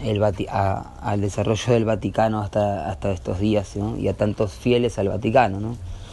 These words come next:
Como, como poder ser fiel al Vaticano y ser fiel a Jesús al mismo tiempo, ¿no? Qué, qué difícil. <laughs> Entonces, em, hoy a experimentar la manifestación por ser el tono diez, el tono planetario,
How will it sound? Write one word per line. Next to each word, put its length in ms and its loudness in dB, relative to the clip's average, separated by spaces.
Como, 320 -2
como 200 0
poder 260 0
ser 200 -4
fiel 220 2
al 120 2
Vaticano 680 0
y 100 -2
ser 300 0
fiel 480 0
a 120 -4
Jesús 400 -6
al 100 -2
mismo 220 -2
tiempo, 340 -4
¿no? 120 -6
Qué, 260 -6
qué 100 0
difícil. 520 -2
<laughs> 540 -2
Entonces, 840 2
em, 1120 -2
hoy 280 4
a 80 4
experimentar 800 4
la 120 4
manifestación 920 0
por 220 -2
ser 300 2
el 140 -2
tono 280 2
diez, 360 2
el 120 -6
tono 240 0
planetario, 600 0